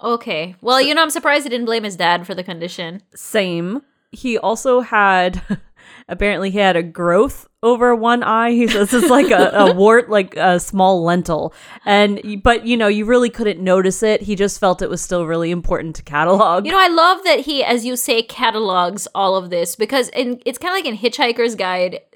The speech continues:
Speaker 1: where they classify Earth as harmless. And then <laughs> they do a revised edition to Hitchhiker's Guide. And then they say it's mostly harmless.
Speaker 2: Pretty much, yes. <laughs>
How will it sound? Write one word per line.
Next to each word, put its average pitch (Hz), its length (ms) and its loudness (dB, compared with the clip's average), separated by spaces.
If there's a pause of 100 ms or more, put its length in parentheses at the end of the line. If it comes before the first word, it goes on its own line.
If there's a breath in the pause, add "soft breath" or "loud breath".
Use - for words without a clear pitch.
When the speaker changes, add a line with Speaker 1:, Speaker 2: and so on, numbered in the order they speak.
(180)
Speaker 1:
where 233 200 0
they 220 100 0
classify 208 480 -2
Earth 196 220 -4
as 180 120 -6
harmless. 180 600 -2 (320 loud breath)
And 233 220 0
then 233 400 2
<laughs> - 40 -20
they 226 160 4
do 240 140 2
a 226 80 4
revised 220 580 4
edition 202 460 -2
to 208 60 -4
Hitchhiker's 190 500 -4
Guide. 180 300 -4
And 220 160 -4
then 202 140 -4
they 208 140 0
say 202 260 -2
it's 185 180 -8 (340 soft breath)
mostly 233 640 4
harmless. 180 720 -6 (180)
Speaker 2:
Pretty 233 300 2
much, 180 380 -2
yes. 185 480 0
<laughs> - 40 -6